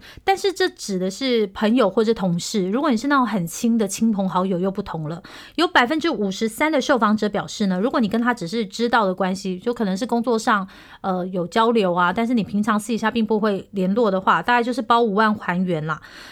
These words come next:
那百分之四十四的受访者呢，则是五万到十万韩元，那只有百分之二的受访者呢，会包十万到十二万韩元，包二十万韩元以上的人只有百分之一，啊，这应该是真好呀吧？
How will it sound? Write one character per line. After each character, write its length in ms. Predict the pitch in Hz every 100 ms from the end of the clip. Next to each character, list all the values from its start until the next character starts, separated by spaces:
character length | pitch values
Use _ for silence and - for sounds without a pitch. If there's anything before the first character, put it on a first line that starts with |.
| -
那 340 | - 330 285 254 - _ _ -
百 120 | 240
分 120 | 339
之 160 | 359 370
四 240 | - 392
十 120 | 302
四 160 | 277 349
的 100 | 285
受 160 | - 262
访 220 | 226 240
者 160 | 226
呢， 120 | 190 190
则 140 | 220
是 180 | 226 285
五 160 | 233 208
万 180 | 196 247
到 160 | 254
十 220 | 233 - 202
万 160 | 226
韩 220 | 190 175
元， 200 | 180 170 208
那 100 | 294
只 80 | 359
有 60 |
百 160 | 349 214
分 100 | 269
之 80 | 254
二 180 | 311
的 120 | 294 233
受 160 | -
访 200 | 240 220
者 160 | 226 185
呢， 80 | 175
会 160 | 247
包 160 | 233 220
十 320 | 220 - 185
万 200 | 226 240
到 160 | 226 208
十 180 | - -
二 180 | 240 220
万 160 | 220
韩 260 | 180 170 175
元， 240 | 170 156 - -
包 160 | 262
二 80 | 269
十 100 | 226
万 160 | 240 247
韩 140 | 214
元 160 | 208 208
以 60 |
上 180 | 190 220
的 80 | 202
人 160 | 180 180
只 100 | 196
有 60 |
百 160 | 196 165
分 140 | 175
之 120 | 175
一， 140 | 175 170
啊， 100 | - - - -
这 120 | 214
应 120 | 220
该 120 | 233
是 140 | 226 202
真 220 | 196 196
好 200 | 220 208
呀 200 | 190 165
吧？ 100 | 175